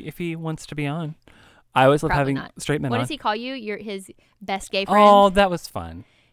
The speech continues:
Speaker 2: Yeah, that was fun.
Speaker 1: That was fun.
Speaker 2: Yeah.
Speaker 1: Well, Danielle, thank you so much for doing this.
Speaker 2: Yes, Michael. Thank you for having me. I've been looking forward to this.
Speaker 1: I thoroughly enjoyed it. Okay, so
Speaker 2: Same.
Speaker 1: full disclosure, we have tried to do this once before.
Speaker 2: Yes.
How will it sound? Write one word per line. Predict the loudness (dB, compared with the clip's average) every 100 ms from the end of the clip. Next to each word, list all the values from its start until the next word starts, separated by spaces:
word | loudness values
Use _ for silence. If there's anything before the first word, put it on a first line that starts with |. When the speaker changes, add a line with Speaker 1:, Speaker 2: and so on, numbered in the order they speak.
| _
Speaker 2:
Yeah, | -16
that | -14
was | -14 -16
fun. | -20 -18
Speaker 1:
That | -18
was | -20
fun. | -20 -20 -20
Speaker 2:
Yeah. | -20 -18 -18 _ _ -20 _ _ -20 _ _ _ _ -8
Speaker 1:
Well, | -4
Danielle, | -4 -4 -2 -4 -6 _ _ _ _ -16
thank | -16
you | -14
so | -14
much | -14 -14
for |
doing | -14 -12 -10
this. | -8
Speaker 2:
Yes, | -8 -10
Michael. | -14 -12
Thank | -12 -12
you | -12
for | -14
having | -16 -14 -10 -10 -10
me. | -10 -10
I've | -12
been | -14
looking | -14 -14 -14
forward | -12 -14 -16
to | -18
this. | -18 -18 -12
Speaker 1:
I | -10
thoroughly | -8 -4 -4 -4
enjoyed | -4 -6
it. | -6
Okay, | -6 -4 -4
so | -4
Speaker 2:
Same. | -6 -4
Speaker 1:
full | 0 0
disclosure, | 0 -4 -2 -2 0 -2 -2 _ _ -2
we | 0
have | 0
tried | 0 0
to | 0
do | -2
this | -4 -4
once | -8
before. | -12 -14 -12 -10
Speaker 2:
Yes. | -10 -12 -16 -20